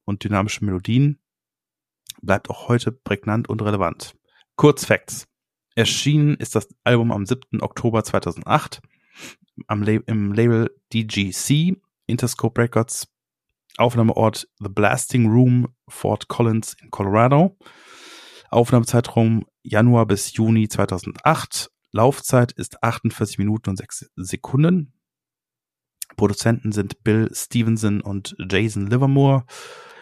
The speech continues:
Über eine halbe Million Einheiten in den U S A und damit Goldstatus. <coughs> Platz drei der U S Billboard zweihundert, ähm, und als Auszeichnung eine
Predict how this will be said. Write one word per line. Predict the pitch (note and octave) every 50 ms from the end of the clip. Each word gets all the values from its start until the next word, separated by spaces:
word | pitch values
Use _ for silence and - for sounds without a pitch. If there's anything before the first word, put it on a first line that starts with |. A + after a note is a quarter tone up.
| - _
Über | - C#3+ C#3+ D3 C#3 C#3 C3+ - - - _ - - _ _ _ -
eine | - A2 G#2 G2
halbe | A2+ A2+ A2 G#2+
Million | G#2+ G2+ G2+ G2+ G#2 G#2+ G#2+ - - _ _ _
Einheiten | - G#2 G#2 G#2 G2+ G#2+ G#2 G2+ - -
in | - -
den | G2 G2 F2+ -
U | - G#2
S | G2+ - - - _
A | - F2+ G2 G#2+ G#2+
und | G#2+ - - G#2 -
damit | G2+ G2+ G2+ - -
Goldstatus. | - F#2 F#2+ F#2+ - - - F#2+ - - F#2+ - - - _ - - - _ _ _ _ _ _ _ _ _ _ _ _ _ _ _ _ _ _ _ _ _ -
<coughs> | - G#2+ A#2 - - - - - - - - - _ _ - - - - - _ _ _ _ _ _ _ _ _ _ _ _ _ _ _ - - - - - _ _ _ _ _ _ _ _ _ _ _ _
Platz | - A#2 A#2 - - -
drei | - - G2 G#2 B2 C3+
der | B2+ A#2 A2 - -
U | B2 A#2
S | A2 - -
Billboard | - C3 C#3 C#3+ C3+ B2+ C3 B2+ - - -
zweihundert, | - - - A2+ G2+ - - C3+ D3 F3 A3 A#3 - - - _ _ _ _ _ _ _ _ _ - - - - - - - - - - - _
ähm, | - - B2 A#2+ A#2+ B2 B2+ B2+ - - _ _
und | - C3+ D#3 D#3+ - - - - _
als | A2+ A2+ - -
Auszeichnung | - A2 B2+ D3 - - - C3 B2 A#2 - - B2+ B2 -
eine | - G#2+ G#2+ G#2 G#2 A2